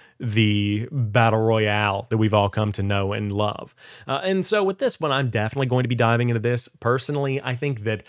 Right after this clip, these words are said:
uh, out of all three of these new modes, I like the way that Land Grab sounds. I think that might be my favorite just because I'm an objective player.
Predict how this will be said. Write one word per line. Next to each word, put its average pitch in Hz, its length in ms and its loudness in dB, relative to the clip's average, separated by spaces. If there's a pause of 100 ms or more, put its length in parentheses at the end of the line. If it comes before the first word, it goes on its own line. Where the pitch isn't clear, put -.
(220)
uh, 120 280 -6 (160)
out 131 120 4
of 117 100 0
all 120 260 0
three 120 320 -2
of 120 80 -2
these 127 240 -2
new 131 160 -2
modes, 131 560 -4 (280)
I 113 140 0
like 104 500 -4
the 135 360 -2
way 117 580 -2
that 107 420 -4 (240)
Land 104 380 0
Grab 139 340 0
sounds. 156 460 0
I 135 80 -4
think 117 200 -2
that 107 180 -2
might 120 140 -2
be 123 100 0
my 113 180 0
favorite 120 400 0
just 110 220 -6
because 110 260 -2
I'm 113 160 -2
an 104 80 -2
objective 101 540 -4
player. 208 420 -6